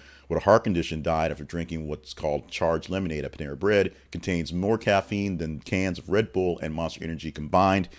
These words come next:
Uh, one of the things that I really, really, really avoid, and I mean, I, I, I definitely don't touch,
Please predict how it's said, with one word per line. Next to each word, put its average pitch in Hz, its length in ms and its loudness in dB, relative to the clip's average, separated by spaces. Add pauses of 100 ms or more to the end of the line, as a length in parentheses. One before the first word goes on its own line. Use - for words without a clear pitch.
(240)
Uh, 87 280 6
one 110 240 4
of 170 40 2
the 151 60 0
things 135 380 2
that 113 180 4
I 107 220 4
really, 104 520 2
really, 101 300 0
really 87 240 0
avoid, 76 480 0
and 78 140 0
I 80 40 -2
mean, 80 320 -2
I, 76 100 2
I, - 40 0 (180)
I 76 120 0
definitely 78 460 4
don't 73 280 -8
touch, 73 320 -4